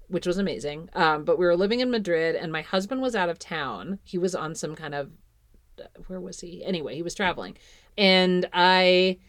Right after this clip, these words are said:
so I was solo parenting and I had all these, like, back-to-back phone calls I had to do at night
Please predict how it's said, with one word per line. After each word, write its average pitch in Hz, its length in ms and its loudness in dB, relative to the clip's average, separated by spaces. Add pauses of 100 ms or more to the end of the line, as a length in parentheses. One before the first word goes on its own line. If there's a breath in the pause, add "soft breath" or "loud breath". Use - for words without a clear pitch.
(140)
so - 140 2
I 190 60 8
was 185 120 6
solo 226 380 8
parenting 185 800 0
and 175 80 -4
I 175 100 2
had 180 180 4
all 175 100 6
these, 180 220 2
like, 175 160 0
back-to-back 165 500 -4
phone 156 240 -8
calls 160 220 -4
I 156 100 -2
had 151 180 -8
to 160 80 -8
do 156 200 -4
at 147 100 -8
night 151 480 -6